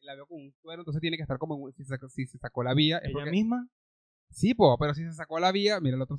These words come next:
Speaker 1: sí, po, bien chileno te eh, pero si se sacó el suero, que
Speaker 2: Ajá.
Speaker 1: se lo colocaron, no le van a colocar el, el suero en Franklin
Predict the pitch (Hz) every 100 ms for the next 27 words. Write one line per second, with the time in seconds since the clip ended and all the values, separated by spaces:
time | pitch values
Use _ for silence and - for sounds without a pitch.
0 | - 359 185 131 139 156 165 - - 175
1 | 151 135 98 - _ _ _ - - 165
2 | 165 143 - 156 190 170 165 160 - -
3 | 170 165 170 156 151 160 214 202 190 208
4 | 175 139 127 127 127 127 139 139 147 170
5 | 139 143 156 165 151 131 127 143 156 156
6 | 151 - 147 143 156 156 - 139 127 151
7 | 180